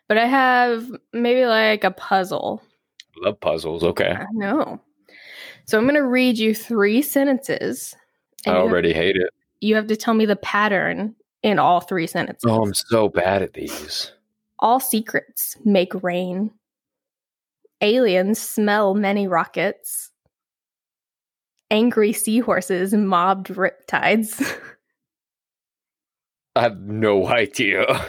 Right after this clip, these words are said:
Speaker 1: <coughs> Okay, I'll give you a hint.
Speaker 2: Mm-hmm.
Speaker 1: They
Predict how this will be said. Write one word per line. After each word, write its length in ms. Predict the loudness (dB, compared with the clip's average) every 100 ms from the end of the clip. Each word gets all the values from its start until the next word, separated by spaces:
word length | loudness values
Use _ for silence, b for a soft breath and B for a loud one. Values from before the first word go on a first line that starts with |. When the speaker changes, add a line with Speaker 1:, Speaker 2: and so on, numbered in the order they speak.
| -2
Speaker 1:
<coughs> 60 | 0 0 -2 -6 -10 _ _ _ B B B _
Okay, 200 | -8 -4
I'll 60 | -2
give 200 | -2 -2
you 140 | 0
a 40 | -2
hint. 520 | -2 -4 -6 -14 -18 _ _
Speaker 2:
Mm-hmm. 260 | -14 -12 -14 -18 _ _ _ _ -2
Speaker 1:
They 200 | 0